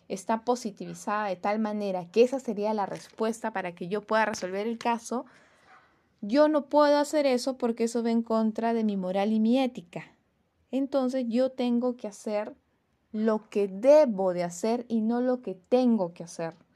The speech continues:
O sea, no lo que ya está positivizado, sino lo que yo voy a defender en base a mi moral y mi ética.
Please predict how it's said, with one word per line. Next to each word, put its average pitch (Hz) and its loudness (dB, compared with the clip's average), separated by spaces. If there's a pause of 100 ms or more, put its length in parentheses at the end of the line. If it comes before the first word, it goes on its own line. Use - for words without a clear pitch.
(160)
O - -20
sea, 214 -2
no 240 2
lo 285 0
que 247 -6
ya 220 -4
está 233 -8
positivizado, 240 -4 (260)
sino 240 0
lo 262 -2
que 208 -10
yo 269 -2 (380)
voy 247 2
a 254 2
defender 254 -4
en 233 -2
base 226 -2
a - -2
mi 240 -2
moral 208 -4
y 254 -2
mi 240 2
ética. 226 -6